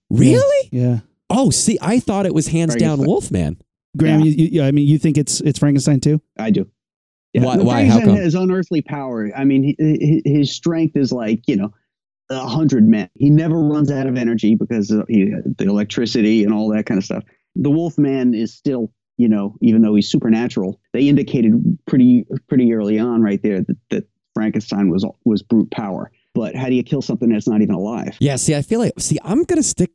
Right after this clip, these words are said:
Speaker 1: maybe that's just, just 'cause I'm skinny and scrappy, or I used to be skinny. I'm at least still scrappy. But I feel like, especially the way it's
Speaker 3: <laughs>
Speaker 1: portrayed there, the Wolfman is so fast, he's jumping around. I feel like he would hit and fade, hit and fade, hit and fade, and I feel like he could literally take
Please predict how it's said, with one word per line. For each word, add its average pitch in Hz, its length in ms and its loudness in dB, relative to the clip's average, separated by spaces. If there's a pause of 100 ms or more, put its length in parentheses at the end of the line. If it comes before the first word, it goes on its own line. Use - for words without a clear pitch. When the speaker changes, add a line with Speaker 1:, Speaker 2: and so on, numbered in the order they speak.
Speaker 1:
maybe 202 180 0
that's 359 200 -2
just, 277 180 -2
just 285 160 -2
'cause 175 140 -2
I'm 165 180 0
skinny 151 300 0
and 113 100 0
scrappy, 82 460 -4 (100)
or 92 140 0
I 85 80 2
used 104 260 2
to 87 80 0
be 78 100 -2
skinny. 80 480 -4
I'm 90 140 -2
at 85 100 -2
least 101 180 0
still 80 160 -2
scrappy. 90 520 -4 (260)
But 135 120 2
I 139 80 2
feel 160 220 -2
like, 143 300 -6 (180)
especially 180 380 -2
the 127 80 0
way 107 80 0
it's 165 120 -2
Speaker 3:
<laughs> - 120 0
Speaker 1:
portrayed 175 480 -2
there, 101 200 0
the 104 100 0
Wolfman 127 460 0
is 110 140 0
so 123 140 0
fast, 135 540 -6
he's 104 180 0
jumping 123 340 -2
around. 120 460 0 (260)
I 104 100 -2
feel 160 180 0
like 127 180 0
he 139 220 0
would 123 140 2
hit - 260 -2
and 135 100 2
fade, 117 300 0
hit - 180 0
and 156 120 2
fade, 117 320 0
hit 98 180 0
and 139 120 0
fade, 107 340 0 (360)
and 117 120 0
I 113 80 2
feel 143 200 0
like 127 160 0
he - 160 -2
could 120 160 0
literally 123 400 4
take 113 260 0